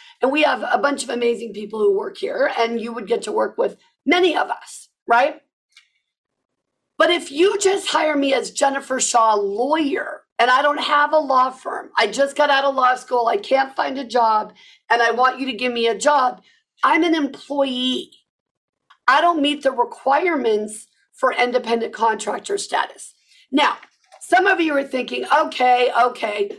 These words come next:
but how does anyone ever complain about this? How does it even come up?"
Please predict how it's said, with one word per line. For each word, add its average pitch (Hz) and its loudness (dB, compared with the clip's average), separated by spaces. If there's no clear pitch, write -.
but 277 4
how 359 2
does 359 -2
anyone 302 2
ever 262 -2
complain 226 -4
about 220 -2
this? - -16
How 294 2
does 330 -4
it 294 -2
even 269 -4
come 240 -10
up?" - -6